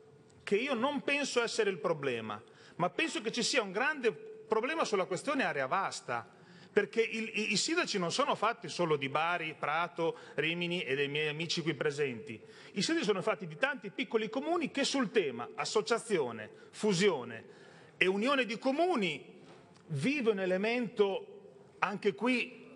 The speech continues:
Antonio ha usato il termine "in mezzo al guado", secondo me è chiaramente da finire, ma quella stagione è anche quella che ha profondamente riformato i servizi pubblici locali nelle funzioni di indirizzo, gestione e controllo. Ed è inutile che facciamo i convegni sull'emergenza siccità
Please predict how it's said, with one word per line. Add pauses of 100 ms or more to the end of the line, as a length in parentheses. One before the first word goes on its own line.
Antonio
ha
usato
il
termine
"in
mezzo
al
guado",
secondo
me
è
chiaramente
da
finire, (220)
ma
quella
stagione
è
anche
quella
che
ha
profondamente
riformato
i
servizi
pubblici
locali (200)
nelle
funzioni
di (520)
indirizzo,
gestione
e
controllo. (540)
Ed
è
inutile
che
facciamo
i
convegni
sull'emergenza
siccità